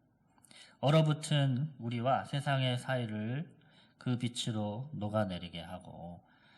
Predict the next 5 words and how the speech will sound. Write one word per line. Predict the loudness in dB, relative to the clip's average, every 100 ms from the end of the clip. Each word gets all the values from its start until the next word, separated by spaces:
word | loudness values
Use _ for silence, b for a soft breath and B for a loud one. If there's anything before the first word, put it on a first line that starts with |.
| B B B
상처난 | -6 -2 0 0 0
심령에 | -2 -4 -4 -4 -6 -4 -4 -6 B B B B B B -4
용서와 | -2 -2 -2 -8 -8
사랑의 | -6 -2 0 0 -2 -2 -2
향기가 | -2 -4 -4 -8 -6 -6